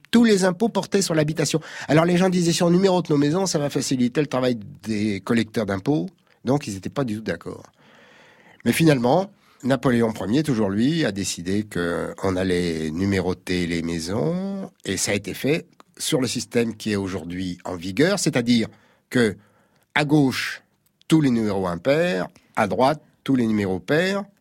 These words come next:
Alors, il faut savoir dans quel sens va la rue, pour dire à gauche, à droite. Alors, ça dépend de la situation de la rue par rapport à la Seine. Les rues qui sont considérées comme parallèles à la Seine,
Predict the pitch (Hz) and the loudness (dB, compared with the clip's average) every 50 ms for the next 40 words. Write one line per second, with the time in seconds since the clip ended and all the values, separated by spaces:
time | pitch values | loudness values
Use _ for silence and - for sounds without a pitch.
0 | _ _ _ _ _ _ _ - 101 101 92 90 92 - - 104 101 101 95 110 | _ _ _ _ _ _ _ -6 -4 -4 -2 -4 -4 -6 -8 -8 -8 -6 -4 -2
1 | 107 101 90 92 - 95 87 - - 120 117 - - 85 90 98 107 117 139 139 | -2 -4 -4 -6 -8 -8 -6 -6 -4 -6 -6 -6 -8 -6 -4 -2 0 2 2 2
2 | 113 - - - - - 92 90 87 98 87 92 92 85 95 98 - 101 92 101 | 0 0 -6 -12 -16 -14 -12 -8 -6 -4 -4 -4 -4 -4 -4 -4 -4 -6 -2 0
3 | 110 147 165 - - - _ _ _ _ _ - 117 127 - - 160 147 147 151 | 0 0 0 0 -4 -20 _ _ _ _ _ -4 -2 -2 0 2 2 4 4 2
4 | 151 - 196 208 226 226 - - _ _ _ - 107 123 127 123 120 - - 170 | 2 4 2 2 2 0 -4 -8 _ _ _ -6 -2 -2 0 0 0 -2 -4 -2
5 | - 160 147 - - 156 147 143 139 131 156 160 156 139 120 117 117 - 123 107 | 0 0 0 0 0 0 0 0 0 0 -2 -2 -2 -2 -2 -2 -2 -4 -4 -4
6 | 104 101 95 90 - - - 95 87 85 78 69 - - _ _ _ _ _ _ | -2 -2 -4 -4 -4 -6 -6 -6 -6 -8 -10 -14 -16 -20 _ _ _ _ _ _
7 | _ _ _ _ _ _ _ - 117 127 143 170 202 175 - 156 - 160 143 - | _ _ _ _ _ _ _ 2 2 4 4 4 2 0 0 0 0 0 -2 0
8 | 151 151 - - 143 131 135 147 156 143 - - 127 120 113 104 104 - - - | -2 -2 -2 -2 -2 -2 0 2 0 0 0 0 -2 -2 -2 -4 -4 -2 2 2
9 | 175 160 156 143 143 139 127 117 113 110 101 - - - 127 139 165 180 190 196 | 2 2 2 0 0 -2 -2 -2 -4 -4 -6 -6 -6 -4 -4 -2 -4 -4 -6 -8
10 | 196 | -10